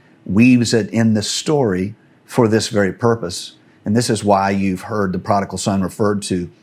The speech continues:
uh, so much in churches as the story of the backslider, the story of falling away from God and being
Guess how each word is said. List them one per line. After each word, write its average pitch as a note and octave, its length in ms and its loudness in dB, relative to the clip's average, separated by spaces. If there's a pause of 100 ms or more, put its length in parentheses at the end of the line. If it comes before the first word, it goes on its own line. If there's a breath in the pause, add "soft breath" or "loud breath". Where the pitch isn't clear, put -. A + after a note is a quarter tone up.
(300 soft breath)
uh, F2 160 -8
so A#2 340 2
much F#2+ 400 -2
in F#2+ 160 -4
churches F#2 520 -2
as F#2 320 -6
the F2 80 -10
story F#2 340 -2
of D#2+ 120 -10
the - 60 -12
backslider, F#2+ 760 -2 (180 loud breath)
the - 80 -6
story F#2+ 400 0
of D#2+ 80 -6
falling F2+ 420 -2
away F#2 280 0
from G2+ 240 -2
God F#2+ 360 -2
and F2 120 -6
being E2+ 260 -6